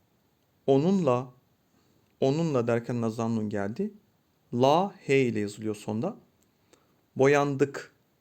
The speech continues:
Kaf geldi. Kalın olduğu için. Boyandık derken a geldi ya. A kalın sesli. "Dinine girdik."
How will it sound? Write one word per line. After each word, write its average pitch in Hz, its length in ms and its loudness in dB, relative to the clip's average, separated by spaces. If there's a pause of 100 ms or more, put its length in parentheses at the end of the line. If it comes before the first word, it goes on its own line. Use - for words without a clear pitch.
(760)
Kaf 135 260 -2
geldi. 101 320 -4 (800)
Kalın 135 280 2
olduğu 107 240 -4
için. - 340 -12 (340)
Boyandık 123 640 0
derken 117 360 -4
a 113 160 -4
geldi 131 300 -6
ya. 120 140 -6 (840)
A 120 240 -4 (180)
kalın 120 440 -8
sesli. - 520 -8 (1400)
"Dinine 165 600 0 (120)
girdik." 131 600 -4